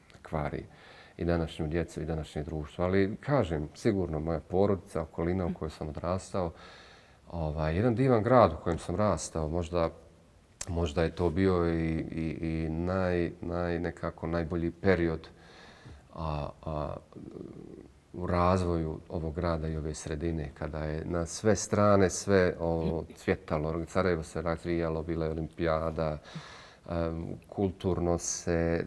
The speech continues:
kulturno, Sarajevo preuzeo nekako u tom momentu, postao je centar kulture Jugoslavije u svemu, i u pozorištu, i u književnosti,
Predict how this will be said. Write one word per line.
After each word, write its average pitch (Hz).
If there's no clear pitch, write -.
kulturno, 85
Sarajevo 95
preuzeo 87
nekako 85
u 87
tom 90
momentu, 87
postao 98
je 85
centar 90
kulture 85
Jugoslavije 78
u 87
svemu, 85
i 92
u 101
pozorištu, 92
i -
u 85
književnosti, 87